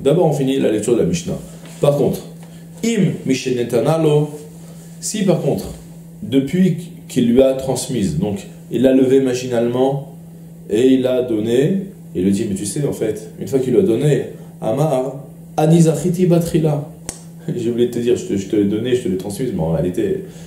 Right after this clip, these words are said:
elle m'appartient, parce que depuis le moment où je l'ai levée, zachiti batrila. Je l'ai acquise, je l'avais déjà acquise pour moi. La Mishnah nous dit, nous enseigne, lo amar klum.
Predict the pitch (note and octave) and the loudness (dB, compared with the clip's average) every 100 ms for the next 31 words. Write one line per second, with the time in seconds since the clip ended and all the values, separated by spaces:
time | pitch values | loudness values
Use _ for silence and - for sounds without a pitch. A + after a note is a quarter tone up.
0 | - G#2 G2+ A#2 A#2+ C#3+ - - F#2 G2 | -10 -4 0 0 0 0 -2 -4 -4 -2
1 | B2 C3 C3+ C3 A#2+ A#2+ B2 E3+ C#3 C#3+ | -2 0 2 2 4 4 4 4 4 2
2 | - - - - A#2+ - G3 - E3 C#3+ | -4 -12 -12 -2 0 2 0 4 4 4
3 | C#3 - - - - - - - - - | 2 -2 -2 -2 -6 -14 -20 -20 -20 -18
4 | - G2 B2+ C3+ C#3+ - E3 D3+ C#3 A#2 | -6 4 6 6 4 -2 -2 -2 -2 -2
5 | B2+ C3 D#3 F#3 E3 F3+ D#3+ D#3+ D3+ D#3 | 2 4 4 4 4 0 0 2 4 4
6 | C#3+ - - - - - - - - - | 2 -4 -14 -20 -20 -20 -20 -20 -20 -20
7 | - G2+ G#2+ A#2 C3 A#2 G2 F2+ F#2+ G2 | -6 -4 -2 -2 -4 -2 -2 0 0 0
8 | F2+ E2+ G#2 A#2+ B2 - A#2 A2+ A#2+ C3 | -2 -2 -2 -2 -6 -10 0 2 4 2
9 | - - D3 C#3+ | -2 0 2 0